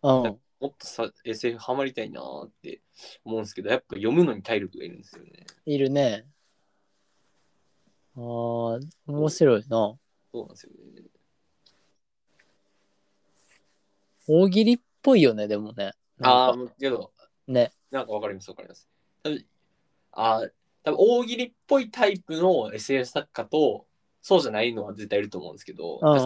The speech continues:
Speaker 1: ん。
Speaker 2: 実際とか絶対大喜利じゃないんですよ、あれは。
Speaker 1: 誰が？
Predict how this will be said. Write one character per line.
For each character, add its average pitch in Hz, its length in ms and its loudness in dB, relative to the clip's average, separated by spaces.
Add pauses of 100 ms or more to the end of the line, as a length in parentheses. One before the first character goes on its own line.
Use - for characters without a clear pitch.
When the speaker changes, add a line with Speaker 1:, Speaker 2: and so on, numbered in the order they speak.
(140)
Speaker 1:
ん。 117 40 -4
Speaker 2:
実 117 60 -4
際 120 100 0
と - 80 -10
か 120 80 2
絶 117 140 -6
対 120 100 4
大 110 160 -2
喜 110 120 -6
利 113 60 -6
じ 107 60 -6
ゃ 95 40 -6
な - 80 -12
い - 20 -16
ん 107 40 -14
で 101 40 -16
す - 100 -16
よ、 - 80 -16
あ - 60 -14
れ - 80 -14
は。 - 160 -14 (680)
Speaker 1:
誰 131 300 4
が？ 123 180 4